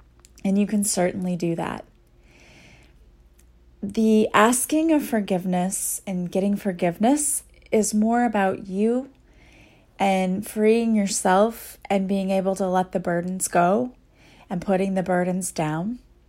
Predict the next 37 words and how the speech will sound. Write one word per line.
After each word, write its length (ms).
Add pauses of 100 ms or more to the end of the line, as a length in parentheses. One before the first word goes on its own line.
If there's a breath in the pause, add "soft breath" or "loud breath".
(880 soft breath)
So 720 (500)
even 320
if 180
the 80
person 460
is 160
no 180
longer 380
here, 580 (480 soft breath)
or 180
you 220
don't 340
know 140
where 200
this 200
person 440
is, 280
you've 200
lost 320
touch 260
with 120
the 80
person, 600 (880 soft breath)
you 100
can 200
still 480
ask 360
for 140
forgiveness. 800
You 100
can 160
still 340
go 220
through 220
the 100
forgiveness 580
process 840